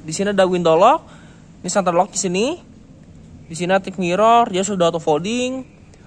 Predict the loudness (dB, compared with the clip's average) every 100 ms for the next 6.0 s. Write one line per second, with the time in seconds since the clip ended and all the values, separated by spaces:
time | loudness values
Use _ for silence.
0 | -4 -2 -2 -6 -2 2 2 2 -4 0
1 | 0 0 2 2 0 -4 -10 -8 -8 -8
2 | -8 -8 -12 -20 -20 -20 -20 -20 -20 -20
3 | -20 -20 -20 -6 -4 -2 -2 0 0 0
4 | -2 -8 -4 0 0 -2 -14 -20 -20 -14
5 | -6 -4 -2 -4 -6 -8 -8 -6 -6 -8